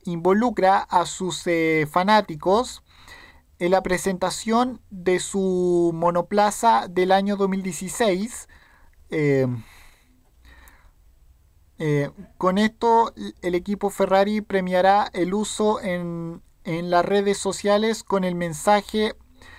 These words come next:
Ready, Set, Red, es decir, eh, equipo, eh, set rojo preparado, y, y es por eso que la,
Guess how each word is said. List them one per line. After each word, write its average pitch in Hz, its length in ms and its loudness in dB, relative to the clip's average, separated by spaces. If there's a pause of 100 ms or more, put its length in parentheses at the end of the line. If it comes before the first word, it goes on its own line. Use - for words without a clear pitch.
(280)
Ready, 220 440 0
Set, 208 320 -2
Red, 208 420 4 (720)
es 180 140 2
decir, 202 640 -2
eh, 156 480 2 (840)
equipo, 202 720 0 (100)
eh, 156 180 -4
set 202 340 -2 (220)
rojo 208 480 2
preparado, 190 800 2 (160)
y, 156 420 -4 (1400)
y 185 120 0
es 190 80 2
por 202 180 2
eso 214 320 -2
que 202 180 0
la, 165 760 4